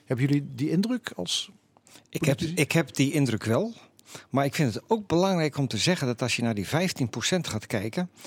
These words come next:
Speaker 2: de verwachting is dat een harde kern is van vijf procent die het niet wil. En dat de andere mensen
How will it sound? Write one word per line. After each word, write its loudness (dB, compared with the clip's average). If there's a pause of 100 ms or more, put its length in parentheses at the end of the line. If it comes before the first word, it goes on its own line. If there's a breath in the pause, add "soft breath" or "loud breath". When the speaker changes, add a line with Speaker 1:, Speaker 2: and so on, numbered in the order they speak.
(260 loud breath)
Speaker 2:
de 2
verwachting 0
is 0
dat 0
een -6
harde -2
kern -2
is -4
van -8
vijf -2
procent -2
die -2
het -8
niet -8
wil. -2 (680 loud breath)
En 2
dat 2
de -4
andere 2
mensen 2